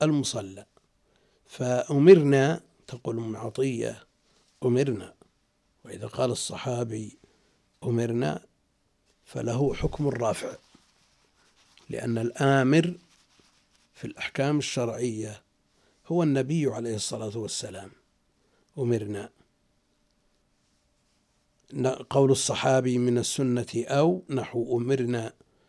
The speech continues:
حكم الر-، حكمه الرفع، ولو بعد النبي قاله بأعصري على الصحيح، وهو قول الأكثر. والأصل في الأمر الوجوب، وقيل به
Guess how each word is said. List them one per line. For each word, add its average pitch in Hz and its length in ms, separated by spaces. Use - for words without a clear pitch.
حكم 131 480
الر-، 117 340
حكمه 123 500
الرفع، 123 400
ولو 117 580
بعد 123 280
النبي 117 560
قاله 120 540
بأعصري 123 840
على 123 180
الصحيح، 117 720
وهو 117 800
قول 120 300
الأكثر. - 520
والأصل 185 560
في 170 120
الأمر 180 500
الوجوب، 156 680
وقيل 160 460
به 120 340